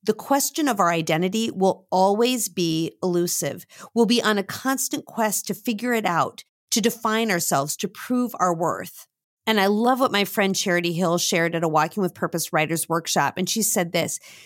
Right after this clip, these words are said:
"We know that Christ reveals man to himself and makes his calling clear. We know that it is only in light of the revelation of Christ that the mystery of man takes on light.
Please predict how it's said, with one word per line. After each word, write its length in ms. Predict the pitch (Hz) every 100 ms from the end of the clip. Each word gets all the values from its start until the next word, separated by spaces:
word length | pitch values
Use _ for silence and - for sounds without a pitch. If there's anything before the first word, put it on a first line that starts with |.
| - _ _
"We 260 | 196 294 427
know 320 | 285 202 226
that 200 | 226 190
Christ 500 | - - 226 262 -
reveals 560 | 196 196 180 220 233 208
man 480 | 190 180 196 254 247
to 140 | 254
himself 880 | 202 190 - 220 208 - - - - _ _ _ _
and 140 | 208 208
makes 280 | 214 208
his 100 | 202
calling 420 | - - 226 185 165
clear. 500 | - 185 - - _ _ _ _ _
We 300 | 202 269 302
know 380 | 247 220 214 190
that 200 | 180 175
it 120 | 180
is 200 | 185 - -
only 460 | 233 254 285 285
in 140 | - 233
light 380 | 185 170 165 -
of 100 | 170
the 80 | 175
revelation 520 | 175 180 180 180 180
of 140 | 151
Christ 540 | - 160 175 226 - - 190
that 120 | 180
the 80 | 190
mystery 460 | 190 202 - 180
of 100 | 165
man 420 | 175 170 175 196
takes 300 | 202 185 147
on 220 | 165 151 139
light. 380 | 123 - -